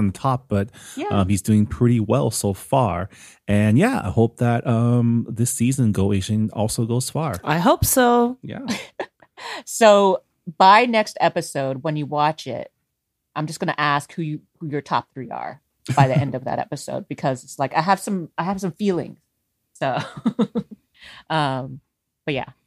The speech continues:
Speaker 1: Yeah.
Speaker 2: It, it, it's, it's exciting because I think the international thing makes it, adds that extra element of like, "Oh my God, so-and-so has never worked with this ingredient because that country doesn't do it."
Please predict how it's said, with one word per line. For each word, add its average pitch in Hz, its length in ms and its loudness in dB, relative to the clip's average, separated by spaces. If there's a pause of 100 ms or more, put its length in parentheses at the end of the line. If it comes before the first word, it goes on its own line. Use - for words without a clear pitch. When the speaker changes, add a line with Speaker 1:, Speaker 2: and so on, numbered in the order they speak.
(120)
Speaker 1:
Yeah. 196 140 0
Speaker 2:
It, 226 380 4
it, 254 180 2
it's, - 220 -4 (160)
it's 233 140 -2
exciting 254 440 2
because 190 260 0
I 185 100 4
think 190 200 -2
the 190 160 -2
international 156 640 -2
thing 147 400 -2
makes 139 380 -2
it, 151 260 2 (580)
adds 175 280 4
that - 240 2
extra - 400 0
element 175 560 2
of 156 280 2
like, 147 240 0 (280)
"Oh 214 200 8
my 220 120 4
God, 233 320 4
so-and-so 214 440 2
has 196 180 0
never 196 160 0
worked 226 260 -2
with 185 120 -2
this - 160 -6
ingredient 185 760 0
because 185 320 -2
that - 200 0
country 247 300 -2
doesn't 294 360 2
do 339 160 6
it." 170 260 4